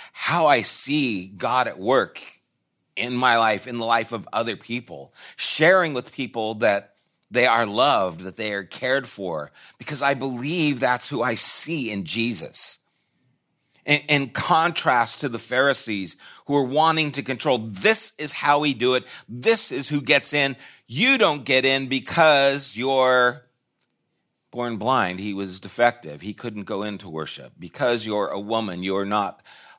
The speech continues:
part of the priesthood, because you are," all these little obstacles. And I see Jesus come and I see him just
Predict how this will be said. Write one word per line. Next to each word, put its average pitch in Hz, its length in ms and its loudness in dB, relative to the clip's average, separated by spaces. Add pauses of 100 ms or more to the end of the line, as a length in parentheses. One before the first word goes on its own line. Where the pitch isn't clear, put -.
part 113 360 2
of 92 540 0
the 90 60 -12
priesthood, 104 580 -10
because 107 520 0
you 104 220 -4
are," 101 280 2 (260)
all 170 320 6
these 139 520 -2
little 135 360 0
obstacles. 117 800 -2 (220)
And 107 120 -2
I 117 100 0
see 123 240 -4
Jesus 131 460 -2
come 113 340 -6
and 104 180 -8
I 98 80 -8
see - 260 -6
him 107 120 -10
just 90 280 -8